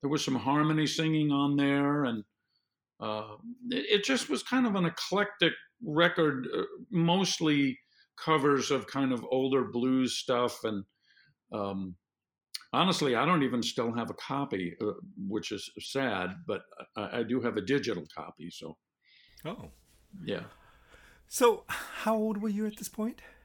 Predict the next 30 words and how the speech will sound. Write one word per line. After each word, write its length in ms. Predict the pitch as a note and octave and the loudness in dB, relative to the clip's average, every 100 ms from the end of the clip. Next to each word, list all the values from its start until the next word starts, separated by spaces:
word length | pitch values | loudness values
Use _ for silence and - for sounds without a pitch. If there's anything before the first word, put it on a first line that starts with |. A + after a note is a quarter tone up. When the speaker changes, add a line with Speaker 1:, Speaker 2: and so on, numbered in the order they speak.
| - - - _ - _ | -20 -20 -20 _ -20 _
Speaker 1:
Well, 340 | D3 D#3+ F#3 | 4 6 8
let's 200 | G3 G3 | 4 2
see. 380 | - G3+ G3+ D3+ | 0 2 4 4
I, 180 | C3 C#3+ - - - | 4 2 0 -6 -2
I, 160 | C#3 C3+ | 0 2
I 120 | C#3 | 2
started 400 | C#3 F#3+ G#3+ F3 | 2 2 2 2
playing 260 | E3+ E3 D3 | 0 2 2
harmonica 500 | C#3+ D3 D3+ D3 C3 | 2 2 2 0 0
when 180 | A#2 A2 | 0 -2
I 80 | |
was 160 | A2 G#2+ | -2 -2
about 360 | G#2+ G#2+ G2+ - | -2 -2 -2 -6
twelve, 640 | - B2+ B2+ C3 C#3+ C3 - _ _ _ _ _ _ - | 0 2 2 2 0 -4 -16 _ _ _ _ _ _ -8
twelve 360 | - B2 B2 | 0 2 2
or 80 | A#2+ | 2
thirteen. 800 | A2+ B2+ A#2 - B2+ B2 B2 B2+ - - _ _ _ _ - | 0 0 0 -2 2 2 2 -2 -8 -20 _ _ _ _ -6
And, 460 | A2+ A2+ A2 A2 | -2 0 0 0
uh, 480 | A2 G#2 G2+ G2+ G2+ - | 0 0 0 0 -2 -4
I, 300 | A2 A2+ A#2 A#2 | -4 0 0 0
I 140 | A#2 | -2
just 340 | G#2+ C3+ A2 - - - D3+ | 0 -2 -2 -6 -14 -14 -12
started 480 | - C3+ B2 A2 | -2 0 0 -2
picking 340 | - D#3 C#3+ B2+ | 0 2 2 0
up 160 | B2+ | -2
stuff 460 | - - C3+ B2+ - | -4 -2 0 0 -2
from 340 | A#2 G#2+ G#2 - _ _ _ _ | -4 -2 -4 -8 _ _ _ _
records 540 | A#2 B2 A#2+ A#2 A2 - | 0 2 2 0 -2 -2
that 180 | A#2 | 0
I, 320 | G#2+ G#2+ G#2 | 2 2 0